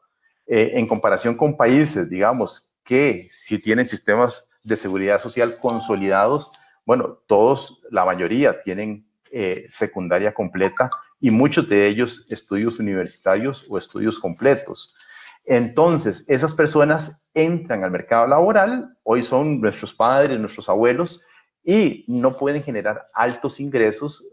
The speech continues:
porque no tienen la educación que está vinculada a mayores salarios. Entonces, esas personas no tienen la capacidad de pagar cargas sociales que hoy en Costa Rica son de las más altas en el mundo. O sea, ni siquiera estamos hablando de los países desarrollados, en el mundo.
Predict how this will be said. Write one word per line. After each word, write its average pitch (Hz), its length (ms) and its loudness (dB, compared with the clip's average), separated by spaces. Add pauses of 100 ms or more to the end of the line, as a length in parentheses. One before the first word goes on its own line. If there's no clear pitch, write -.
(160)
porque 101 380 0
no 92 240 -2
tienen 104 420 0
la 113 60 4
educación 92 680 0 (520)
que - 80 -8
está 90 180 0
vinculada 95 680 0
a - 60 -2
mayores - 340 -6
salarios. - 560 -2 (540)
Entonces, 113 880 0
esas 123 260 2
personas 127 400 2
no 123 160 2
tienen 139 160 2
la 147 120 0
capacidad 110 520 2
de 135 140 4
pagar 113 440 2
cargas 127 320 2
sociales 135 720 0 (320)
que 123 300 2
hoy 170 500 2
en 110 160 -6
Costa 120 280 -4
Rica 131 280 -4
son 139 220 -6
de 156 80 0
las 127 120 2
más 123 380 -2
altas 147 580 -4
en 196 260 -6
el 214 100 -6
mundo. 170 340 -4
O 95 40 -4
sea, 92 180 -2
ni 92 80 -6
siquiera 131 400 -4
estamos - 340 -6
hablando 135 220 -2
de 147 40 0
los - 40 -16
países 123 240 -4
desarrollados, 104 760 -4
en 160 260 -2
el 170 120 -2
mundo. 151 460 -6